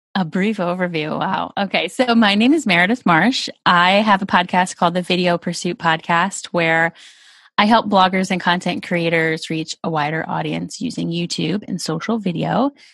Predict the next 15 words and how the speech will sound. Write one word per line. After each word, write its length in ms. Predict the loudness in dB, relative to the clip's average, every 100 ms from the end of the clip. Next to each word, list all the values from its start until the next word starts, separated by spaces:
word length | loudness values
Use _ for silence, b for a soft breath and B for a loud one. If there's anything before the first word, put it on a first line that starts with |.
| b b -2
so 120 | 2
they 140 | 2
can 120 | 2
impact 400 | 0 2 0 2
more 140 | 0 0
people 420 | 0 0 0 -2 -2
and 500 | 0 2 4 2 0 -8 _ _ _ _ _
be 160 | 4 6
more 180 | 6 4
profitable 640 | 4 2 2 0 2 0 -2
in 180 | -4 -2
their 320 | -2 -4 -4
content 400 | -2 0 0 -2
creation 320 | -4 -2 -4
businesses. 720 | -4 -4 -6 -4 -4 -4